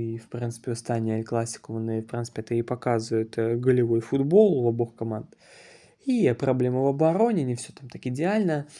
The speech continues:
Е, но в атаці зато в обох команд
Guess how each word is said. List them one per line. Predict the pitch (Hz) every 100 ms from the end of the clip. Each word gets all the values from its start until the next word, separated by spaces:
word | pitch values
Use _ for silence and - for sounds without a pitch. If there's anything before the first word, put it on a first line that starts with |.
| - - - -
Е, | - 143 139
но | 139 139 175 254
в | 196
атаці | - 175 180
зато | 131 117 - 135 131 120 113
в | 113
обох | 117 123 120
команд | - 113 120